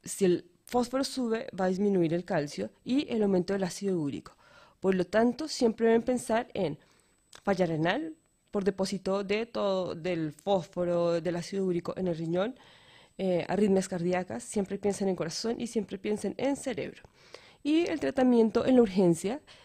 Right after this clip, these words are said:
está básicamente orientado a tratar la falla renal, obviamente a corregir los trastornos hidroelectrolíticos para prevenir las muertes por arritmias cardíacas o por irritabilidad neuronal, y monitorización dentro de la urgencia mientras el paciente sube idealmente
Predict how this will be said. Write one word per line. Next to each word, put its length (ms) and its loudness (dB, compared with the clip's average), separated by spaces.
está 600 2
básicamente 880 0
orientado 680 2
a 220 2
tratar 480 -4
la 100 -8
falla 260 -2
renal, 460 -2
obviamente 560 4
a 120 -2
corregir 640 -4
los 320 0
trastornos 560 -4
hidroelectrolíticos 880 -4
para 220 -6
prevenir 320 -2
las 100 -2
muertes 360 -2
por 260 0
arritmias 320 -4
cardíacas 560 -4
o 40 -12
por 280 -4
irritabilidad 560 2
neuronal, 500 0
y 260 0
monitorización 800 2
dentro 220 0
de 60 0
la 40 2
urgencia 480 0
mientras 340 2
el 80 -2
paciente 380 -4
sube 400 -4
idealmente 720 0